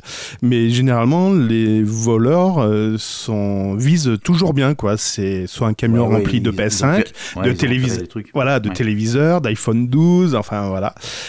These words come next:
Speaker 1: Et, euh, et a priori, en France également, j'ai vu ça du côté de Lyon, a priori. Euh, tac, tac, tac,
Speaker 2: Avec un camion de la
Speaker 1: hein.
Speaker 2: Brinks.
Speaker 1: Euh,
Speaker 2: Non, c'est pas ça.
Speaker 1: <laughs>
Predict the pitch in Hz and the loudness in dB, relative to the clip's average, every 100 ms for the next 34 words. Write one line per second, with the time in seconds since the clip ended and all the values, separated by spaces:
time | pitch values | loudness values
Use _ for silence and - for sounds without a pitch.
0 | - - 147 147 147 131 131 135 135 131 | -8 0 2 4 4 4 4 4 2 2
1 | 131 131 131 131 131 127 131 180 190 147 | 2 0 0 -2 -2 -2 -2 0 2 2
2 | - 190 156 202 208 127 - - 190 190 | 0 0 2 2 2 0 -2 -2 -2 -2
3 | - - 175 - 165 151 143 135 175 185 | -2 -2 -2 0 -2 0 0 0 0 0
4 | 135 127 135 131 - - 165 180 135 120 | 0 0 -2 -4 -6 -6 -2 -2 -2 -8
5 | - 143 - - 165 127 117 107 107 143 | -4 -4 -4 -2 -2 0 0 0 0 -2
6 | 165 113 - 117 110 101 110 170 - - | -2 -4 -8 -6 -6 -4 -4 -6 -8 -16
7 | - - - 117 117 113 113 117 113 113 | -18 -18 -6 -2 0 0 0 -2 -2 -2
8 | 113 113 113 110 110 113 113 - - 120 | -2 -2 -2 -2 -4 -4 -6 -8 -6 -6
9 | - 120 - 147 120 - - 117 107 104 | -6 -4 -2 0 2 2 4 2 2 -2
10 | - - - - - - - 127 120 120 | -8 -20 -16 -14 -14 -16 -4 0 2 2
11 | 139 117 - 120 175 139 170 165 156 143 | 2 -2 -4 -2 0 0 0 0 0 0
12 | 151 | 0